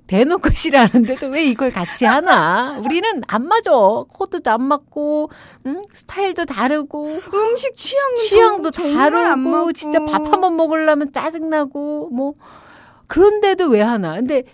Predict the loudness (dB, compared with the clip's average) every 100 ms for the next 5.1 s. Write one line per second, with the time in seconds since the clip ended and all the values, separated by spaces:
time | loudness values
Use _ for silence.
0 | _ _ -4 -2 -2 -2 -4 -6 -12 -16
1 | -10 -6 -4 -4 -2 -2 -2 -2 -2 -2
2 | -4 -6 -8 -6 -6 -6 -8 -10 -12 _
3 | -12 -10 -8 -10 -8 -10 -8 -8 -8 -8
4 | -10 -10 -12 -8 -6 -4 -6 -8 -12 -14